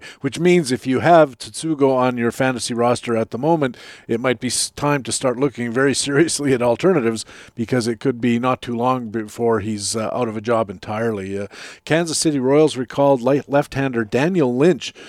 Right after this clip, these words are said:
from the alternate training site, uh, earlier this week. Jock Thompson, in playing time today,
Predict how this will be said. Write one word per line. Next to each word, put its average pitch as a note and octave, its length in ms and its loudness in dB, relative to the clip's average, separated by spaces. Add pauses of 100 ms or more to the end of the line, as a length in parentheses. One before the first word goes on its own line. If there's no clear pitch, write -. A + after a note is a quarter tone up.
(160)
from A#2 180 -6
the A#2 120 0
alternate B2 360 -2
training F3+ 360 0
site, A2+ 380 -2 (120)
uh, A#2 200 -6
earlier B2 280 0
this A2+ 240 -4
week. C#3+ 240 2 (260)
Jock G3+ 260 2
Thompson, E3+ 400 -4
in A#2 100 -2
playing C3+ 280 0
time B2+ 220 -2
today, A#2+ 380 2